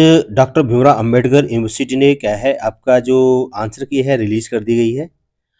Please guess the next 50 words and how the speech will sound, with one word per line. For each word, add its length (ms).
सारे 300
जितने 320
भी 140
आपके 520
फिफ्टी 340
वन 240
प्लस 400
जो 180
सब्जेक्ट 420
थे 80
आपके 260
पीएचडी 440
के, 100
वहाँ 600
पर 260
आंसर 300
की 100
सभी 260
सब्जेक्टों 460
को 60
क्या 140
है, 80
रिलीज 300
कर 140
दी 140
गई 120
है 100
और 120
आप 200
उसमें 220
जा 120
करके 300
अपने 260
चेक, 340
चेकअप 420
कर 140
सकते 300
हैं, 160
ठीक 120
है 60
ना। 140
तो 420
मैं 140
आपको 560
दिखाता 320
हूँ 140
कैसे 300
क्या 180
क्या 160
है। 220